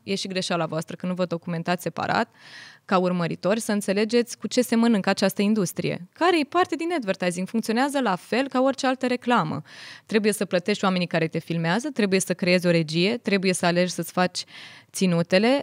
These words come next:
Uh, de foarte multe ori, banii pe care îi primim, jumătate din ei sunt investiți pentru a vă oferi tot vouă ceva consumabil de calitate. Asta cine vrea să-și bată capul. Cine nu, rămâne în acea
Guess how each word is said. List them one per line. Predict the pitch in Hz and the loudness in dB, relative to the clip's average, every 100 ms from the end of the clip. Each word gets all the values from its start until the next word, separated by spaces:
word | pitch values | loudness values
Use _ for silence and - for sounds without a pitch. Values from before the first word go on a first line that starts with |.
| - | 0
Uh, | 196 180 | 0 0
de | 175 190 | -2 0
foarte | 220 220 214 | 4 4 4
multe | 202 196 190 | 0 2 4
ori, | 190 190 | 4 4
banii | 185 202 | 4 2
pe | 196 185 | 2 0
care | 190 | 2
îi | 175 | 0
primim, | 175 175 180 | 0 -2 0
jumătate | 175 180 170 185 185 | 0 0 2 2 2
din | 175 170 | 0 0
ei | 175 | 0
sunt | - 180 - | -2 -4 2
investiți | 226 214 190 - 156 - - - _ | 6 6 4 2 -4 -4 -8 -20 _
pentru | - 185 180 185 - | 0 0 0 -2 2
a | 196 | 2
vă | 185 | 4
oferi | 185 180 196 226 | 4 2 0 0
tot | 294 370 208 | 2 2 2
vouă | 165 170 170 208 277 - - - | -2 0 2 0 0 -6 -20 -6
ceva | - 196 240 | -2 4 4
consumabil | - 226 202 185 170 160 170 247 | 6 2 2 0 -2 0 0 0
de | 247 | 0
calitate. | 277 294 302 - 349 180 - - 175 _ | 2 2 2 2 4 4 2 -8 -10 _
Asta | 180 180 185 | -2 0 -2
cine | - 196 | 0 -2
vrea | 196 208 | 0 -2
să-și | 226 | -2
bată | 220 247 277 | -2 -2 -2
capul. | 277 240 - 151 | 0 0 0 -8
Cine | - 185 165 | -4 -2 -2
nu, | 151 214 302 - - | -2 -4 -4 -10 -8
rămâne | 175 180 220 277 294 277 | -4 -2 -2 -2 -2 -2
în | 226 269 | 0 0
acea | 196 - 190 254 | 0 0 -2 -2